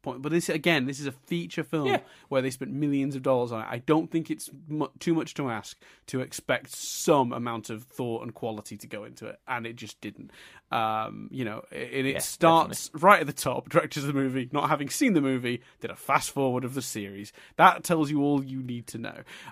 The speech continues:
Speaker 1: Um, so whereas I think if we'd have watched the series and I was pulling that apart, you'd probably feel a little bit differently. But I feel like I'd give the series a bit more leeway. It was shoestring budget. The whole idea no one believed in for years before it took off.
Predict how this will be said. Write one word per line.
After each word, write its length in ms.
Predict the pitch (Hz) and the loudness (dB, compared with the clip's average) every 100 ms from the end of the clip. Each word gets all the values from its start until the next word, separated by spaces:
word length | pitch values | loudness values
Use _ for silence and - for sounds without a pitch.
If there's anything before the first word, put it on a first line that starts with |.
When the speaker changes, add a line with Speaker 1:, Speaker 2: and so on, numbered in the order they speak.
| - | 2
Speaker 1:
Um, 260 | 139 135 | 4 4
so 120 | 131 147 | 4 2
whereas 180 | 139 | 4
I 80 | 156 | 4
think 180 | 156 190 | 4 2
if 140 | 175 | 2
we'd 100 | 175 | 2
have 80 | 156 | 2
watched 300 | 160 175 - | 2 0 -4
the 80 | 143 | -8
series 400 | - 147 135 117 | 0 2 2 -2
and 60 | 127 | -4
I 20 | |
was 120 | 117 | -6
pulling 280 | - 123 113 | -8 -10 -4
that 160 | 113 110 | -2 -2
apart, 300 | - 107 120 | -6 -8 -10
you'd 100 | - | -6
probably 240 | 113 113 | -6 -6
feel 160 | - 113 | -10 -10
a 40 | |
little 120 | 123 | -10
bit 140 | - - | -12 -10
differently. 260 | - 160 | -8 -2
But 120 | 170 | 0
I 20 | 220 | 0
feel 180 | 370 | 0
like 140 | 403 - | 0 0
I'd 120 | 269 | 0
give 180 | 277 233 | -2 -4
the 80 | 214 | -6
series 380 | - 240 233 180 | -4 -2 0 -2
a 40 | |
bit 160 | - 180 | -2 -2
more 160 | 165 | 0
leeway. 440 | 151 196 202 104 110 - - - | 2 2 0 -2 -4 -14 -20 -10
It 100 | 135 | -8
was 100 | 127 | -6
shoestring 640 | - - 262 269 - 202 170 | -4 -2 0 -2 -2 -2 -2
budget. 460 | 107 98 110 - | -4 -4 -6 -8
The 60 | - | -8
whole 340 | - 208 233 240 | -4 -2 2 2
idea 560 | 233 160 135 127 156 | 2 2 2 2 0
no 140 | 151 147 | 2 2
one 160 | 147 | 2
believed 380 | 139 135 120 113 | 2 0 0 -4
in 120 | 113 127 | -6 -6
for 100 | - | -8
years 600 | 127 127 127 120 104 123 127 | -8 -6 -6 -6 -8 -10 -10
before 260 | 113 117 113 | -10 -8 -8
it 140 | 110 | -8
took 220 | 117 - | -12 -10
off. 260 | 80 123 | -10 -10